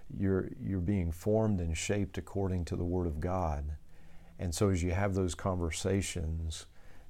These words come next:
God is, is drawing upon what's been imprinted on your mind, what is, has shaped and formed you uh, as you read the Word. So I'd encourage you more and more as you're reading through, "God,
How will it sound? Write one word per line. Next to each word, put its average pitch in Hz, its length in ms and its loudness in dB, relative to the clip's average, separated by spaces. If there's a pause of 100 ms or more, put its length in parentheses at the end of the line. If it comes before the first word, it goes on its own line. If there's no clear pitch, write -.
God 92 260 4
is, 78 360 0
is 85 180 0
drawing 95 500 6
upon 85 520 0
what's 85 180 -2
been 90 260 -2
imprinted 82 460 0
on 82 140 0
your 80 120 0
mind, 87 520 0
what 87 100 0
is, 82 240 -4 (360)
has 82 180 -2
shaped - 400 2
and 80 120 -2
formed 104 360 4
you 78 320 2 (360)
uh, 85 260 -6
as 85 200 -2
you 82 100 0
read 85 220 0
the 80 100 -2
Word. 82 460 0 (560)
So - 140 -4
I'd 95 80 4
encourage 104 580 6
you 85 240 0
more 98 380 2
and 98 100 0
more 98 360 2
as 78 160 -2
you're 90 100 -2
reading 98 320 2
through, 107 420 2
"God, 90 460 0